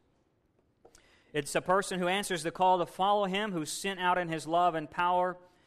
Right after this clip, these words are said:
to build his kingdom first. They endure all things that they might be like him." And that's all in Scripture this morning. We're gonna kinda break that out, uh, line by line.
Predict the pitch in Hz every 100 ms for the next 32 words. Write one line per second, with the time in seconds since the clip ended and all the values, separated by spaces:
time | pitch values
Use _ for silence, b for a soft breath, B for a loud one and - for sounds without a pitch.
0 | B B 139 120 160 190 185 180 - 196
1 | 202 196 - 143 139 - - 135 139 143
2 | 175 170 170 175 - 147 131 127 - -
3 | 131 131 127 127 131 147 160 139 143 135
4 | 131 127 - b b b b - 143 110
5 | 98 - _ _ _ _ _ - 127 135
6 | - 143 147 156 147 143 - 139 - 123
7 | 117 - 120 120 120 123 127 127 120 120
8 | 127 - 117 120 120 b b - 113 110
9 | 117 131 139 139 131 131 127 131 131 120
10 | 113